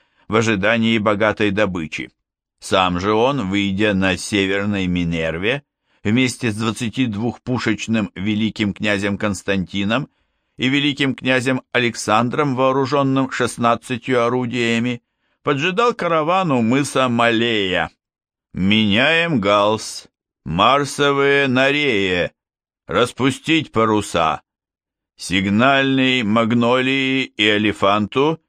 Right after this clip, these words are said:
идти на перерез», скомандовал капитан. Три военных турецких судна, бриг, шлюп и «Шабека»,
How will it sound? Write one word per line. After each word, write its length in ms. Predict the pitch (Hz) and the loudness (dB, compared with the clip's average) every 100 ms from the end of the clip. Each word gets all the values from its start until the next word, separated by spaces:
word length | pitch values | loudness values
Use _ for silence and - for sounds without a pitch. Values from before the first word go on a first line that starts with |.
| _ _ _ _ _ | _ _ _ _ _
идти 580 | - 110 - - 123 143 | -2 -2 -2 -2 0 2
на 180 | 139 139 | 0 0
перерез», 920 | 143 143 139 117 101 104 - - - _ _ _ _ - | 0 0 0 0 0 0 -4 -14 -16 _ _ _ _ -18
скомандовал 760 | - 117 98 120 143 143 143 | -4 2 4 4 4 2 2
капитан. 640 | 139 135 131 120 98 80 71 _ _ _ _ _ _ _ _ - | 2 0 0 0 0 0 -4 _ _ _ _ _ _ _ _ -2
Три 240 | 113 123 | 2 2
военных 640 | 110 107 107 113 104 95 | 4 2 2 2 2 0
турецких 580 | - 98 98 - - 76 | 0 2 2 0 -6 -8
судна, 560 | - 92 95 107 123 127 _ _ _ _ _ _ - | -6 -4 0 2 0 -2 _ _ _ _ _ _ -4
бриг, 580 | 90 123 139 131 - - | 0 2 2 0 -6 -8
шлюп 560 | - 107 120 127 - - | -2 2 2 2 -2 -2
и 200 | 110 107 | 0 0
«Шабека», 800 | - 104 85 95 107 - 135 | 2 2 2 2 2 2 0